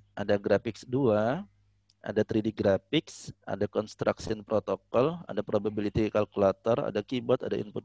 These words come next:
bar, ada layout, ada refresh view, ada recompute all object ya. Mungkin nanti yang akan sering kita gunakan ini adalah algebra yang paling atas ini ya.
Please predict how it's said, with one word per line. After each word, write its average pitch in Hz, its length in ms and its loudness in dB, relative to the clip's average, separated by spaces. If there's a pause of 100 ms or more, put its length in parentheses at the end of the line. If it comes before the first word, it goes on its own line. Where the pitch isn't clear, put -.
bar, 123 400 4 (800)
ada 101 160 2
layout, 113 480 4 (480)
ada 98 160 -2
refresh 101 320 -2
view, 156 640 -2
ada 123 560 2 (680)
recompute 101 500 -4
all - 160 -4
object 101 400 -6
ya. 104 320 -8
Mungkin - 240 -4
nanti 139 160 -2
yang 139 160 -2
akan 123 240 -2
sering 127 160 0
kita 123 240 0
gunakan 110 420 0
ini 104 200 -4
adalah 107 260 2
algebra 107 1040 2 (1040)
yang 107 160 -4
paling - 240 0
atas 110 320 0
ini 123 200 2
ya. 147 120 0